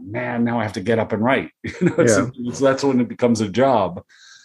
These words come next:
Speaker 1: But still, it's that same process of, of sitting there. Do I like how it sounds? Yeah.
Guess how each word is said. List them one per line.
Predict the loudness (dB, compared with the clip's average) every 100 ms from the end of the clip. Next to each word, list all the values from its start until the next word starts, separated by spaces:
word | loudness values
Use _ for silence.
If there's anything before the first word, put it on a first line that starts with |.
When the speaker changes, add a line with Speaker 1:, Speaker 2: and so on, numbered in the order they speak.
| _ _
Speaker 1:
But | 2 2 0
still, | 2 4 4 2
it's | 0
that | 0 0
same | 0 4 4 2 -2
process | -4 -4 -4 -6 -8 -8 -8
of, | -10 -14 -10
of | -10 -8
sitting | -4 -2 0 2
there. | 2 2 0 -4 -12 _ _ _ _ _
Do | 0 2
I | 4
like | 4 2
how | -2 -2
it | -2 -4
sounds? | -4 -2 0 0 2
Yeah. | 2 2 0 -2